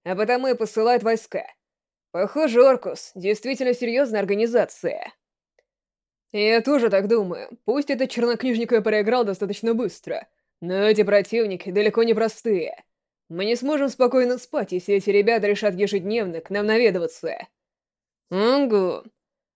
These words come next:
А поэтому вот что я подумал», произнес Тео и вытащил карту. Он разложил ее на ровном месте и дождался, пока Рэндальф к нему подойдет. «Нам нужно изменить наш пункт назначения».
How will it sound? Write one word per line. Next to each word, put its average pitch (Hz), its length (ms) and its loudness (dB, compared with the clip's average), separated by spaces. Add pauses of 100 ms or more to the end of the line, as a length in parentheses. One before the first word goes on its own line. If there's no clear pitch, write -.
А 190 220 0
поэтому 302 560 2
вот 311 200 -2
что - 160 -2
я 294 80 2
подумал», 240 760 -2 (500)
произнес 202 480 -2
Тео 220 320 2
и 185 80 -2
вытащил 254 460 0
карту. 185 520 -4 (560)
Он 196 200 -4
разложил 240 440 0
ее 269 140 2
на 254 80 0
ровном 226 280 0
месте 233 340 -4
и 185 40 -2
дождался, 196 540 -4
пока 190 240 -4
Рэндальф 240 320 0
к - 40 -12
нему 233 180 -4
подойдет. 220 500 0 (760)
«Нам 202 280 -2
нужно 240 340 2
изменить 247 520 -2
наш 180 240 -6
пункт 226 180 0
назначения». 220 960 -2